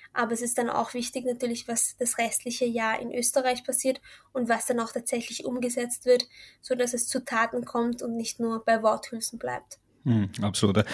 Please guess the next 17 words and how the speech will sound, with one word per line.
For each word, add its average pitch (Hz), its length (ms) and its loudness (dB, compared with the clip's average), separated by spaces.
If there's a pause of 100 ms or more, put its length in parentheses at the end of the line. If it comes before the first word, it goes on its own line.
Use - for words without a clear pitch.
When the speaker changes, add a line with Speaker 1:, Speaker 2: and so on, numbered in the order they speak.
Speaker 2:
Jetzt 127 180 6
ist 127 160 6
diese 120 320 8
große 123 640 6
Klimaschutzkonferenz 120 1400 4
auch 120 140 -2
selbst - 800 0
in 120 120 4
die 113 120 -4
Kritik 113 480 -4
gekommen. 123 420 4
Da 120 80 -4
gab's 101 220 2
sogar - 180 2
im 110 80 6
Vorfeld 110 500 0
schon 110 320 4